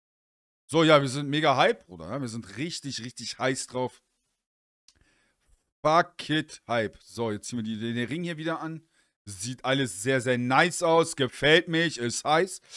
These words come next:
Ja, mit dem anderen Scheiß habe ich hier leider die Woche noch gar nichts gemacht. Muss ich ganz, ganz ehrlich gestehen.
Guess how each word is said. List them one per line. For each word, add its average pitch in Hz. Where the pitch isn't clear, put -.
Ja, 233
mit 170
dem 175
anderen 208
Scheiß 208
habe 254
ich 196
hier 151
leider 220
die 190
Woche 233
noch 143
gar 254
nichts 254
gemacht. 160
Muss 254
ich 196
ganz, 254
ganz 202
ehrlich 202
gestehen. 226